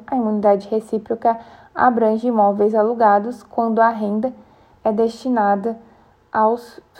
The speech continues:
fins para que as entidades foram constituídas. Súmula vinculante cinquenta e três. A competência da Justiça do Trabalho, prevista no artigo cento e quatorze, oitavo da Constituição Federal,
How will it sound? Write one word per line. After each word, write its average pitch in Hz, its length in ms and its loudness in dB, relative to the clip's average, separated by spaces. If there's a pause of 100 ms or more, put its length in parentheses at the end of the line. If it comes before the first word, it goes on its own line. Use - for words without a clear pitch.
fins 226 360 -4
para 226 200 -6
que 226 200 -6
as 220 120 0
entidades 208 520 -2
foram 214 260 -6
constituídas. 214 720 -8 (540)
Súmula 262 420 0
vinculante 247 480 -2
cinquenta 226 420 -4
e 240 80 -2
três. 208 380 -2 (600)
A 226 100 2
competência 262 720 2
da 294 140 4
Justiça 247 440 -4
do 190 80 -8
Trabalho, 202 540 2
prevista 220 480 -4
no 220 100 -2
artigo 214 400 -4
cento 254 280 -4
e - 40 -8
quatorze, 202 680 -2 (580)
oitavo 226 720 2
da 208 100 4
Constituição 208 480 -6
Federal, 196 640 2